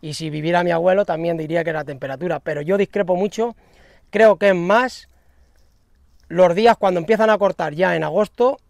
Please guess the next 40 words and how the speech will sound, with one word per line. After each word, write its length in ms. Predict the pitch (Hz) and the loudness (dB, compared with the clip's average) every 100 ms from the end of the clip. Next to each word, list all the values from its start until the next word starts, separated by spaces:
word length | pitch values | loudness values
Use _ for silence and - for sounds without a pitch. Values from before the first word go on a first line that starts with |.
| _ | _
el 120 | 160 156 | -14 -8
tomate 360 | 165 196 196 | -2 -2 0
moruno 380 | 175 170 220 190 | -2 -2 0 0
va 140 | 175 | 0
mucho 280 | 180 175 202 | -2 -4 -6
mejor. 360 | 156 143 131 117 _ _ _ _ - | -6 -8 -12 -12 _ _ _ _ -16
Y 160 | 185 190 | -4 -4
este 200 | - 180 | 0 2
año 380 | 180 202 247 - _ _ _ _ - | 2 0 -4 -12 _ _ _ _ -4
no 100 | 175 | -2
ha 40 | |
hecho 140 | 196 | 2
temperatura 760 | 185 170 190 180 214 208 214 226 | 2 2 2 2 0 2 2 2
y 80 | 165 | -4
los 140 | 160 | -6
tomates 320 | 165 180 180 | -6 -4 -4
morunos 380 | 180 180 202 185 | -4 -4 -4 -4
han 120 | 175 | -4
cuajado 320 | 170 151 175 165 | -6 -4 -4 2
cuatro. 460 | 208 202 220 240 - _ _ _ | 2 2 -2 -4 -8 _ _ _
Y 420 | 156 156 156 156 156 | -12 -8 -6 -6 -6
me 120 | 151 | -6
comentáis, 540 | 156 151 147 196 170 | -6 -6 0 0 0
"No 140 | 180 220 | -2 -2
me 120 | 247 | 2
cuajan 300 | 254 220 240 | 2 2 0
bien 120 | 240 | 0
los 120 | 233 | -2
tomates 340 | 233 226 226 220 | -4 -4 -4 -4
morunos, 400 | 214 240 233 196 | -2 0 0 -2
se 100 | 202 | 0
me 100 | 202 | 4
van". 280 | 214 160 - _ _ | 4 2 -8 _ _
El 160 | 143 139 | -12 -6
tomate 320 | 160 202 214 | -2 -2 -2
moruno 320 | 214 190 170 | -2 -2 -4
pa' 100 | 170 | -4
temprano 540 | 165 160 214 233 226 | -6 -4 -2 0 -2
va 160 | 160 170 | -2 -4
mal, 300 | 139 120 | -4 -14